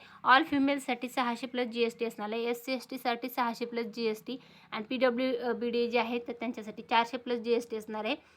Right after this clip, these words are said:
अ, याच्यामध्ये नॉन रिफंडेबल असणार आहे. त्यानंतर intimation for examination जे आहे तर ते देण्यात आलेलं आहे. Ap-, appearing in the examination जे आहे तर action against candidate found guilty of, अ, misconduct, म्हणजे जर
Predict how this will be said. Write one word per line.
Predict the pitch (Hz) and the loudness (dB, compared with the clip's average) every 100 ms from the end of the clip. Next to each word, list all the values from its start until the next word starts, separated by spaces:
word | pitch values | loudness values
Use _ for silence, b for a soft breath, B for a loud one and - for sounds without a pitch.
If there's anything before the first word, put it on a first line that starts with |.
| B B B | B B B
अ, | 220 220 | 6 6
याच्यामध्ये | 240 262 262 262 | 6 4 4 4
नॉन | 247 247 | 4 4
रिफंडेबल | 233 262 240 233 233 | 0 -2 0 2 0
असणार | 226 - 208 208 | 0 -6 -6 -4
आहे. | 226 | -4
त्यानंतर | 247 226 220 220 254 247 _ _ _ _ _ _ _ _ _ - | -4 -2 -2 -4 -4 -4 _ _ _ _ _ _ _ _ _ -6
intimation | 247 277 277 285 285 | -4 2 4 4 4
for | 277 262 | 6 8
examination | 254 240 202 254 240 240 240 240 226 | 8 4 -2 0 2 2 0 -2 -4
जे | |
आहे | 214 214 | -4 -4
तर | 226 | -6
ते | - | -6
देण्यात | 220 214 214 | -6 -4 -2
आलेलं | 214 208 233 | -2 0 0
आहे. | 285 B B - | -2 B B 0
Ap-, | 226 - - - - - - - - 240 | 0 0 -16 -18 -18 -18 -20 -20 -8 -6
appearing | 240 277 285 285 294 294 - | 2 6 6 4 2 -2 -4
in | 254 254 | -4 2
the | 254 262 240 | 4 4 2
examination | 233 247 233 233 240 233 | 0 -2 0 -2 -4 -2
जे | 220 | -2
आहे | 220 254 - b b b | -2 -4 -8 b b b
तर | 233 226 | 2 2
action | 233 247 247 277 262 | 2 0 0 0 2
against | 240 247 247 - | 2 0 -2 -2
candidate | 233 220 226 226 - | 0 0 -2 -2 -2
found | 226 247 - B B 220 | 0 0 -6 B B 0
guilty | 240 240 | 0 6
of, | 247 240 - | 8 8 4
अ, | 247 214 214 208 208 220 | -2 2 4 2 0 -2
misconduct, | 240 - 254 247 233 233 - | -4 -2 0 2 4 2 -2
म्हणजे | 233 220 220 | -6 -4 -4
जर | 226 226 | -2 -2